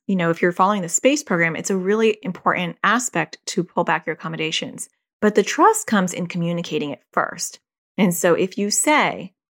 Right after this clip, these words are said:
you know, and the space program walks you through it, so I'm not gonna go into it here, but saying, "I love you,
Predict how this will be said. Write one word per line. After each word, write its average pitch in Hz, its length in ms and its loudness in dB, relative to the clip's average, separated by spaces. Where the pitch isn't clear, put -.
you 196 100 2
know, 180 80 6
and 170 260 0
the 185 80 -2
space 175 260 0
program 175 300 -8
walks 151 220 -2
you 175 60 -2
through - 160 -4
it, - 60 -8
so - 100 -8
I'm - 20 -2
not 190 100 0
gonna 202 140 -2
go 170 80 4
into 160 240 0
it - 60 -6
here, 269 340 2
but - 240 -8
saying, 196 540 2
"I 180 120 0
love 165 300 -2
you, 220 300 4